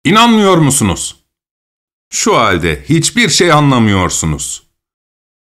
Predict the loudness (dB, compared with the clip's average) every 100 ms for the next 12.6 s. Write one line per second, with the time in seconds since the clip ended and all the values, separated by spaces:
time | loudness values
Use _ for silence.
0 | _ _ _ _ _ _ _ -4 0 2
1 | 4 4 2 2 2 2 2 0 -2 -6
2 | -18 _ _ _ _ _ _ _ _ _
3 | _ _ _ _ -12 -6 -4 -2 -2 -2
4 | -4 -4 -6 -6 -14 _ _ _ _ _
5 | _ -6 -2 0 2 2 2 2 2 0
6 | 0 -4 -2 2 2 2 0 -2 -2 -2
7 | -2 -4 -6 -6 -12 _ _ _ _ _
8 | _ _ _ _ _ _ _ _ -2 0
9 | 0 0 2 2 2 0 2 2 0 -2
10 | -4 -4 -10 _ _ _ _ _ _ _
11 | _ _ _ _ -2 0 0 0 2 2
12 | 2 0 0 0 -4 -12